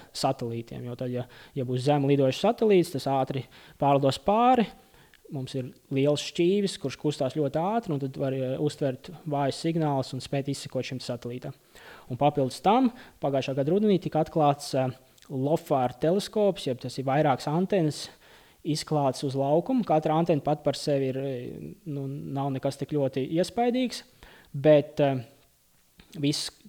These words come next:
šī te teleskopa ietvaros, viss šīs te atsevišķās antenas darbojas kopā, un tad papildus, ā, šādas te LOFAR stacijas, ā, ir arī pa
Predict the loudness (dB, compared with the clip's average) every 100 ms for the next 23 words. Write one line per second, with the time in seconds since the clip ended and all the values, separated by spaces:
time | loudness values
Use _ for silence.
0 | -20 _ _ _ -14 -12 -4 -2 0 4
1 | 4 4 0 2 -2 0 0 2 0 -4
2 | -14 -20 _ _ _ _ _ -20 _ _
3 | _ _ _ _ _ -2 -2 0 0 2
4 | 0 2 0 2 0 0 -2 0 2 0
5 | 2 2 4 2 0 -2 0 2 4 2
6 | 0 -18 -20 -6 -2 -2 2 2 4 4
7 | 4 0 -2 2 2 0 -8 -16 -4 -2
8 | 0 -2 0 0 2 2 2 0 0 0
9 | 2 2 2 0 -12 -20 -20 -20 -20 _
10 | -8 -6 -6 -8 _ _ _ 0 0 -2
11 | -12 -20 _ _ _ _ -4 0 0